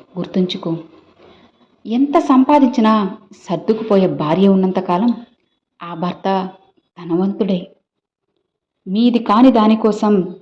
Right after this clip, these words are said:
ఎప్పుడూ ఆశించకండి. మీదైతే అస్సలు వదులుకోవద్దు. ఒకరితో మిమ్మల్ని పోల్చుకోకండి.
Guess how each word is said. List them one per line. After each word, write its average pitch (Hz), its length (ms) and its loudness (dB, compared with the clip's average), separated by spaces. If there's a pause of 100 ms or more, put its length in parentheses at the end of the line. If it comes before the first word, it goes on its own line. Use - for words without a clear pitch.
(120)
ఎప్పుడూ 202 360 -8
ఆశించకండి. 180 760 -2 (440)
మీదైతే 185 680 -2 (360)
అస్సలు 185 340 -4
వదులుకోవద్దు. 214 680 0 (720)
ఒకరితో 294 400 2
మిమ్మల్ని 247 360 6
పోల్చుకోకండి. 214 1000 0